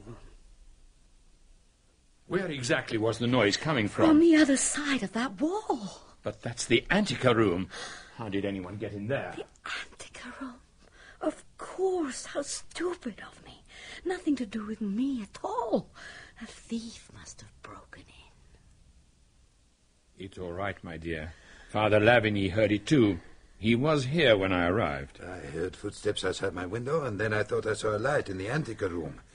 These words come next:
Speaker 3: By the time I got here, there was no sign of anyone. The door was locked as usual.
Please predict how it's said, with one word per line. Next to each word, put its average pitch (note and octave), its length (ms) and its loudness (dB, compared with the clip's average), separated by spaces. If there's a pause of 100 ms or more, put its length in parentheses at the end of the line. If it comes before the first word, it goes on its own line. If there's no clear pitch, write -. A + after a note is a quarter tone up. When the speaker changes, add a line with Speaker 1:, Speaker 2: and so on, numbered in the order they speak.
(600)
Speaker 3:
By G#2+ 120 -4
the G#2+ 100 -4
time C#3+ 240 4
I A#2+ 80 2
got C3+ 220 0
here, G2+ 280 -2
there F#2+ 200 2
was F#2+ 360 -6
no A2 200 -4
sign A#2+ 240 0
of A#2+ 100 0
anyone. F#2 480 -2 (440)
The G#2 100 -6
door A#2 260 2
was A2+ 180 2
locked D3 300 4
as D3 160 6
usual. C#3+ 400 0